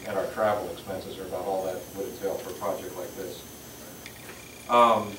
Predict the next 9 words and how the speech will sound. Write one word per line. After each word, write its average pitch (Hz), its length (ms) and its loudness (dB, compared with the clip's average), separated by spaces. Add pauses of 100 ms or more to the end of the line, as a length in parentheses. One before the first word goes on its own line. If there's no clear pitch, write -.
(600)
so 151 180 0
that 151 200 10
said, 135 460 8
these, 120 260 4 (160)
these 123 180 -6
last 123 320 2
few, 120 720 0 (200)
if 117 180 -10
you 113 340 -2